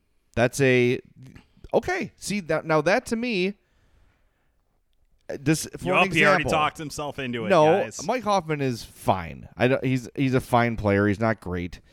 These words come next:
Speaker 1: He's not a world beater by any means. He's an expiring contract. He makes five point one million dollars.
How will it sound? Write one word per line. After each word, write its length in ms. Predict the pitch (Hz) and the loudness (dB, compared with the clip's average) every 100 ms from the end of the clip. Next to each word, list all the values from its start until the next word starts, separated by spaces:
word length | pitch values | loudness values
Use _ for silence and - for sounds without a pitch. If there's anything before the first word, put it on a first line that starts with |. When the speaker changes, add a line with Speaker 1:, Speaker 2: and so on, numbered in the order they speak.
| _ _ _ | _ _ _
Speaker 1:
He's 200 | - 107 | -6 0
not 120 | 120 | 2
a 40 | 117 | 4
world 260 | 110 101 | 4 2
beater 200 | 92 92 95 | 0 -2 -2
by 120 | 95 | -2
any 80 | 95 | -4
means. 260 | 87 78 | -8 -8
He's 160 | 123 120 | -6 -4
an 60 | |
expiring 480 | 113 - 113 127 139 | -4 -2 0 2 0
contract. 600 | 131 127 120 123 123 - - _ _ _ | -4 -4 -2 0 0 -4 -20 _ _ _
He 140 | - 113 | -6 -2
makes 220 | 113 - | -2 -4
five 300 | - 113 117 | -2 0 0
point 260 | 120 113 92 | -2 -4 -2
one 220 | 110 107 | -2 -2
million 280 | 107 107 101 | -4 -4 -4
dollars. 560 | 95 95 92 90 - | 0 0 0 -2 -10